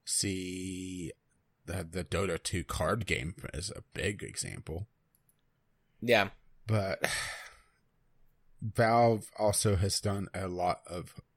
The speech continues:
Speaker 1: good in the gaming sphere. And I think Valve is at their best when they're trying to be innovative, uh, innovative, sorry. And V R is one of those areas where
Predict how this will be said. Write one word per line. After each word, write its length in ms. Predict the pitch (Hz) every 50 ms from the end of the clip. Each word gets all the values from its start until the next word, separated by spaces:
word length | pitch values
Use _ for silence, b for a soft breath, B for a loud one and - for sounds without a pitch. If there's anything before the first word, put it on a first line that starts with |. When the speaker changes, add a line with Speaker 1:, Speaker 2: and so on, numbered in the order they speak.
| _ -
Speaker 1:
good 240 | - 107 101 95 90
in 120 | 92 87
the 80 | 80 80
gaming 340 | - - 73 80 73 - -
sphere. 440 | - - - - - - - - - _ _ b b b b b b b b b b b b b b b
And 300 | - 98 95 92 87 85 - _ _ _ _ _ _ -
I 60 | 101
think 220 | - 127 120 104
Valve 380 | 92 - 110 101 98 98 92 -
is 140 | - 95 -
at 160 | 67 98 95
their 120 | - 92 82
best 400 | - - 76 80 87 - - -
when 160 | - 95 92 90
they're 100 | 87 87
trying 320 | - - 98 92 87 82
to 60 | 82
be 100 | 78 87 78
innovative, 640 | - 92 90 82 76 - 65 - - - - - - _ _ -
uh, 80 | 107 95 - - _ _ - - _ _ _ _ _ _ _ _ - -
innovative, 560 | 117 110 104 90 87 95 71 69 - 60 -
sorry. 360 | - - 90 71 53 57 73 - _ _ _ _ _ _ _ _ _ _ _ _ _ _ _
And 380 | - 117 113 110 104 104 101 - B B B B B B B B B B B B B _ _ _ _ _ _ _ _ - - - -
V 180 | 101 110 117
R 180 | 131 127 127 117
is 120 | 104 95
one 120 | 104 107 104
of 40 | 101
those 180 | 104 98 90 -
areas 420 | 92 101 107 107 95 85 85 - -
where 260 | 90 85 80 80 -